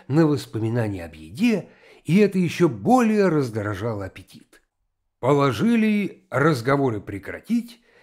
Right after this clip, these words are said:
и, вспомнив о найденном номере «Московских ведомостей», жадно принялись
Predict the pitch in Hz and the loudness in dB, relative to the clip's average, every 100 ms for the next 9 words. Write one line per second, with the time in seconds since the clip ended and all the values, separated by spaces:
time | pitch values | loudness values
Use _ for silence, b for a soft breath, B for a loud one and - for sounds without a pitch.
0 | b - 185 - - - 233 202 175 165 | b 0 0 0 -8 0 2 2 2 -2
1 | - - 135 156 156 127 135 131 127 120 | -4 -6 -2 2 0 0 -2 -2 0 0
2 | 143 120 110 104 104 - 131 - 107 - | 2 0 -2 -4 -8 -6 -8 -8 -16 -16
3 | 92 85 82 78 - 226 240 196 B B | -16 -16 -16 -20 -6 0 2 0 B B
4 | B 90 - - 160 196 165 175 180 131 | B -16 -12 -4 0 0 0 -2 -4 -4
5 | 117 104 82 80 147 127 - | -4 -6 -10 -12 -14 -14 -20